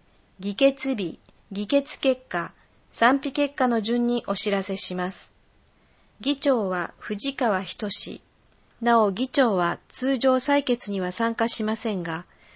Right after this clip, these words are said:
採決結果が可否同数の場合にのみ態度を表明できます。議案第六十六号、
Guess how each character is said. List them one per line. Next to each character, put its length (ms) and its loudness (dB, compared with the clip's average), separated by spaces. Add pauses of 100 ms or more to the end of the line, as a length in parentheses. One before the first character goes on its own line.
(220)
採 260 4
決 320 0
結 200 0
果 160 -2
が 160 -2
可 160 0
否 180 -4
同 220 6
数 200 0
の 140 4
場 160 4
合 80 4
に 180 0
の 120 0
み 240 -4 (260)
態 220 2
度 160 4
を 120 0
表 60 -4 (120)
明 200 2
で 120 0
き 120 -6
ま 160 -2
す。 240 -16 (880)
議 240 -2
案 260 2 (200)
第 320 4
六 280 -2
十 220 0
六 300 0
号、 340 -2